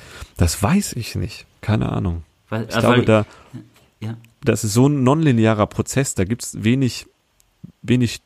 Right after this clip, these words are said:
Speaker 1: typische Vorgänge.
Speaker 2: Mm, ich, ich, ich kenn das nur selber, auch wenn man vielleicht so Projekte oder gar unter, irgendwie ein Business oder so, whatever, benennt, das nimmt teilweise so Wendungen an, weil ja auch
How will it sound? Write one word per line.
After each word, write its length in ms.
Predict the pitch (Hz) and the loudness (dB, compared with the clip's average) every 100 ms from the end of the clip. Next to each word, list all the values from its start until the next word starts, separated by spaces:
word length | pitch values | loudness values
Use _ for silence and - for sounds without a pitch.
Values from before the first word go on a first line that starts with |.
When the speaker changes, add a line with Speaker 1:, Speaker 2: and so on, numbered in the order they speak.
| - | -4
Speaker 1:
typische 360 | 131 123 - | -2 0 -4
Vorgänge. 540 | 110 120 107 85 82 82 _ _ _ _ | -2 0 0 -2 -4 -6 _ _ _ _
Speaker 2:
Mm, 320 | 110 117 113 120 - | 2 4 4 2 -4
ich, 260 | - 123 135 | -4 -4 -2
ich, 220 | 131 127 | -6 -6
ich 120 | 135 | -8
kenn 140 | - 147 | 0 2
das 160 | 151 | 2
nur 100 | 143 | 0
selber, 280 | 117 135 139 | 2 2 4
auch 140 | 117 117 | 2 2
wenn 80 | 123 | 2
man 180 | 123 | 2
vielleicht 300 | 117 - 120 | 0 -4 -4
so 60 | 127 | -4
Projekte 580 | 113 120 110 135 - 135 | -4 0 2 0 0 -4
oder 300 | 104 113 110 | 0 0 0
gar 580 | 107 107 107 113 113 82 82 - | 0 0 2 2 0 -4 -10 -10
unter, 460 | 131 127 135 117 | -4 -2 -2 -6
irgendwie 920 | 98 98 90 95 90 87 - 90 120 131 | -6 -6 -4 -4 -6 -10 -8 -8 -4 0
ein 60 | |
Business 420 | 120 147 165 139 120 | 2 4 4 4 4
oder 200 | 113 110 | 2 2
so, 420 | 113 113 92 90 | 2 -2 -6 -6
whatever, 420 | 113 117 131 131 | -6 -4 -4 -2
benennt, 540 | 113 120 123 123 117 - - - - _ _ _ | 0 2 4 4 4 2 -10 -20 -20 _ _ _
das 240 | - 113 - | -8 -6 -2
nimmt 220 | 139 139 | -2 -2
teilweise 380 | 139 135 135 120 | -4 -2 0 0
so 260 | 117 139 | 2 0
Wendungen 460 | 143 156 170 147 113 | 2 0 2 4 4
an, 180 | 101 107 | 0 0
weil 160 | 117 | 0
ja 80 | 117 | 0
auch 260 | 98 117 | 0 -4